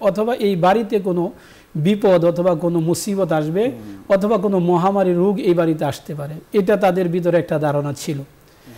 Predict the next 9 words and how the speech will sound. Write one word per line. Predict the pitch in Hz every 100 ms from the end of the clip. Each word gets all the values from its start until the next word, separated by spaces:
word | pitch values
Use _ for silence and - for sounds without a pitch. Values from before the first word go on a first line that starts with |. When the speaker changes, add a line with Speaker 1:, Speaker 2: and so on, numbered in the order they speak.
| 113 -
Speaker 1:
এই | 208 226
কুসংস্কারগুলোর | 247 226 254 - 269 247 247 240
মধ্যে | 240 240
আরেকটা | 202 233 247
কুসংস্কার | 233 226 247 214 247 202
তাদের | 208 202 196
ছিল | - 196 175 214 - - - - 165
যে | 175
তারা | 175 190 220 233 262